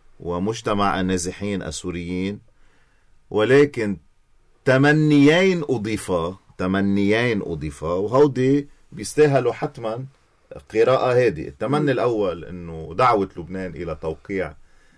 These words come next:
Speaker 1: اتفاقية ألف وتسعمية واحد وخمسين
Speaker 2: مم.
Speaker 1: وبروتوكولاتها الصادرة عام ألف وتسعمية وسبعة وستين.
Speaker 2: وهيدي اللي نقزت
Speaker 1: ولكن
Speaker 2: اللبنانيين
Speaker 1: هيدا
Speaker 2: بشكل
Speaker 1: قرار،
Speaker 2: أساسي،
Speaker 1: إيه، ولكن هيدا قرار
Speaker 2: لأنه
Speaker 1: سي-،
Speaker 2: هيدي كمان ترتبط
Speaker 1: إيه، بس هيدا
Speaker 2: بالوجود
Speaker 1: قرار سيادي،
Speaker 2: الفلسطيني.
Speaker 1: هيدا قرار سيادي لبناني. يعني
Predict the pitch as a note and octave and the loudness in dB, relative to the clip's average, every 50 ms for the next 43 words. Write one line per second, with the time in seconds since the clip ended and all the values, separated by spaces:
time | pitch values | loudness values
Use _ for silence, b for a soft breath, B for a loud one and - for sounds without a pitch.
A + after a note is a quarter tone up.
0 | _ _ - - - - - - F#2 E2+ - - G2 F#2+ F2+ F2 D#2+ - - - | _ _ -20 -20 -18 -18 -12 -8 -8 -8 -6 -6 -6 -6 -6 -6 -8 -8 -6 -6
1 | F#2 F2+ - - D2+ - - F2 E2 E2 F2 F2 E2 D#2+ D#2 E2 E2 D#2 D#2 D2+ | -6 -6 -6 -10 -16 -14 -10 -10 -8 -8 -8 -8 -8 -6 -6 -6 -6 -6 -8 -8
2 | D#2 - E2 D#2 D2+ - - E2+ E2 D#2+ D#2 D2+ F#3+ F#3+ F3 E3+ E3 F3+ G3+ A#3 | -8 -8 -10 -12 -12 -12 -12 -12 -12 -12 -12 -12 -10 -10 -8 -8 -8 -10 -12 -14
3 | - - - E3+ D#3 - - - - - F3+ - - F#2 F#2 F#2+ F2 - F2 D#2+ | -16 -12 -10 -10 -8 -8 -8 -8 -6 -8 -8 -6 -4 -2 -2 -2 -2 -2 -4 -6
4 | - - F#2+ F2+ E2 D#2+ D#2+ D#2 D#2 E2 D#2+ - E2+ E2 - - D2+ - - F2+ | -4 -4 -4 -4 -4 -4 -4 -6 -6 -6 -8 -8 -10 -10 -10 -12 -14 -12 -10 -8
5 | E2 E2+ F2+ F2 E2+ E2 - - E2 D#2 D#2+ D2 D#2 - D#2 - - - - - | -8 -8 -8 -8 -8 -8 -8 -8 -6 -6 -6 -8 -8 -10 -12 -14 -12 -10 -8 -8
6 | - - D4 C#4 A#3 B3 A#3 A3+ A3 A#3 A3+ - - A#3 F#3 E3+ G3+ F3 - F#3+ | -6 -6 -4 -4 -2 -4 -4 -4 -6 -8 -8 -8 -8 -8 -8 -8 -10 -10 -10 -8
7 | F3+ F3 C#3 C3+ C3+ C3+ D3 D3 C#3+ C#3+ C#3+ C#3 C#3+ C#3 C3 - - C3 C3+ - | -6 -4 0 2 4 4 4 4 4 4 4 4 4 4 4 2 2 2 2 2
8 | - - - - A#3 A3 - D3 C#3 A#2 G#2 G2+ A#2 G#3 A3+ - - - - - | 0 0 0 0 2 2 4 4 4 6 6 6 4 4 4 4 2 2 2 2
9 | - - - G3+ G#3+ A3+ B3 A#3+ A#3+ A#3 B3+ B3+ A#3+ G3+ A#3+ - B3 A#3 A3+ A3 | 2 2 0 2 2 2 4 4 4 6 6 4 4 2 0 -2 -2 -2 0 -2
10 | G#3+ - G#3 G#3 - - G#3 G3 G#3+ - - F#2+ F#2+ A2 A#2 A#2 A2 G#2 G#2+ G#2+ | -4 -4 -6 -6 -4 -4 -4 -2 -2 -2 -2 0 2 2 4 4 2 2 0 0
11 | A2 A2 A2+ A2 A#3 A2+ G#2 G2+ - C#4 C#4+ C#4+ - F4 D#4+ C#4+ A3 G3 - - | 2 2 2 2 2 0 2 2 2 0 0 -2 0 0 0 2 2 0 -2 -2
12 | F#2 E2+ - - E3+ F3 G2 G2 F2 - - D#2+ D#2 E2+ F#2 D#2 D#2 D2 C#2 C2 | -2 -4 -6 -6 -4 -2 -2 -4 -4 -6 -6 -4 -2 -2 -2 -2 -4 -6 -6 -6
13 | B1+ C#2+ D2 C#2+ C2 B1 A1 A1+ A1+ A1+ A1+ A1 - | -6 -8 -8 -8 -8 -10 -12 -14 -16 -16 -18 -20 -20